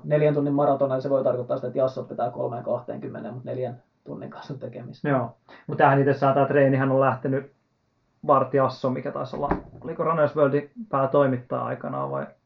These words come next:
Speaker 2: tai kyseisen aikaa, niin käytti tää tosiaan ihan kahdeksansadan metrin vetoja käytti omassa, omassa valmistautumisessa. Ei ollut mitään tämmöistä taustaa silloin, ja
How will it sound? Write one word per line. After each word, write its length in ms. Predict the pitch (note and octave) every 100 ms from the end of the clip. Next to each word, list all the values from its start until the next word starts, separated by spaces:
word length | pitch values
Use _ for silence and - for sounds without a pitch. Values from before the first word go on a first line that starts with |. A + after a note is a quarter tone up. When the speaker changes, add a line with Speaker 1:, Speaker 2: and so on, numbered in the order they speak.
| _ _ _ _ -
Speaker 2:
tai 140 | B2 -
kyseisen 360 | B2+ B2 B2
aikaa, 320 | B2+ B2+ B2
niin 120 | B2 B2
käytti 300 | C3 B2+ C3
tää 140 | D3
tosiaan 360 | D#3+ D#3+ D3+ D#3
ihan 140 | D3+
kahdeksansadan 540 | D#3 D3 D3 C3 C#3+
metrin 280 | C#3+ C#3 D3
vetoja 440 | D3 D3 B2+ A#2+ A#2 - _ _ _ _ _ _ _ _
käytti 380 | C3+ B2 - C#3
omassa, 400 | C3 B2+ - - -
omassa 360 | D3 C#3 B2 B2+
valmistautumisessa. 840 | B2 B2 B2 B2+ B2 A#2+ A#2+ D3
Ei 160 | D3 C#3
ollut 140 | C#3
mitään 260 | C#3 C#3 B2+
tämmöistä 380 | C#3 C3 B2 B2
taustaa 480 | A#2+ A#2 - A#2+
silloin, 340 | A#2 B2 A#2+
ja 100 | A#2